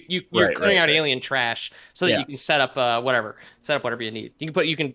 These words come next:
Speaker 1: like, you can put up all your pictures, all your, uh, you can put up your, your Einstein poster.
Speaker 2: Yeah, exactly. It's, it's like, uh, Fallout Shelter, which might be a more popular game, honestly, where
Speaker 1: Yeah.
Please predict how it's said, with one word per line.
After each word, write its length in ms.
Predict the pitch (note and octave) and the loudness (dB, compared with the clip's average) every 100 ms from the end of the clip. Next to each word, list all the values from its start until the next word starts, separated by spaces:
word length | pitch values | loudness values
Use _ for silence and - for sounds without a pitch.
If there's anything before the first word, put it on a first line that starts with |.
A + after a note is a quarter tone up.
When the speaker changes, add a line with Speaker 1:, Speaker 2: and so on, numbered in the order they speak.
| - | -2
Speaker 1:
like, 140 | C#3 | -4
you 100 | - | -4
can 80 | D3 | -4
put 100 | D3 | 0
up 100 | C3+ | 0
all 200 | C3 B2 | 0 0
your 100 | A2+ | -2
pictures, 380 | - B2+ - A2 | -6 -10 -8 -8
all 80 | A2+ | -8
your, 200 | A2 G#2+ | -6 -6
uh, 180 | G#2+ A2 | -8 -8
you 100 | C3 | -12
can 100 | C3+ | -6
put 100 | C#3+ | -6
up 80 | C3+ | -2
your, 200 | B2+ A#2 | -4 -4
your 180 | C#3 - | -6 -2
Einstein 460 | D3 D3 - A#2+ A2+ | -2 -2 -4 -6 -6
poster. 420 | G2+ G2+ A2+ A2 - | -12 -10 -12 -12 2
Speaker 2:
Yeah, 320 | C#3+ B2+ G2+ | 6 8 6
exactly. 420 | G2 F2 - D#2 | 2 -2 -12 0
It's, 280 | D3+ F3 - | 2 2 2
it's 220 | D3 - | -2 4
like, 260 | D3+ C#3+ C#3 | 2 4 4
uh, 340 | B2 A2+ G#2+ | 6 6 4
Fallout 460 | G#2 C#3 C3+ A2 G#2 | 4 4 6 4 2
Shelter, 420 | - F#2 - F#2 | -2 -2 -4 -6
which 220 | F#2 - | -6 -6
might 160 | F#2+ F#2 | -6 -4
be 60 | |
a 40 | F2+ | -2
more 160 | F2+ | -2
popular 420 | F2+ F2 - F2 | -2 -2 -2 -6
game, 140 | F2 - - | -8 -10 -10
honestly, 340 | - F#2 - F2+ | -14 -10 -8 -6
where 280 | E2+ - - C#3 A#2 | -6 -8 -12 -20 -4
Speaker 1:
Yeah. 100 | C#3 | -2